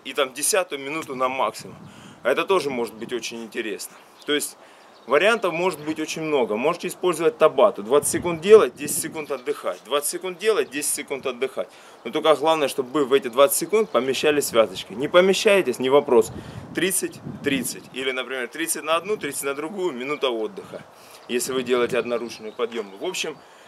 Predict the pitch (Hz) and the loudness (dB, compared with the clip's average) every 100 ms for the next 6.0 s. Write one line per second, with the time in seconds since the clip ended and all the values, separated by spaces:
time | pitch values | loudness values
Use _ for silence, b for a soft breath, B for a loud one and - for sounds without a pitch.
0 | B B B B 147 - 220 196 156 151 | B B B B -2 2 6 6 6 4
1 | - 165 143 147 135 135 143 - - 123 | 6 6 6 4 2 2 -2 -4 -4 -2
2 | 127 117 107 - - - - 156 - 160 | -2 -4 -8 -10 -8 -6 0 2 0 -2
3 | 123 147 - 170 165 143 135 139 156 147 | -6 -8 -6 -4 -4 -6 -6 -2 0 0
4 | 123 - - - 143 135 - 143 139 139 | -6 -8 -6 -6 -6 -8 -8 -8 -6 -8
5 | 127 131 120 123 127 214 180 - 170 165 | -8 -8 -10 -6 -2 0 -2 -4 -6 -6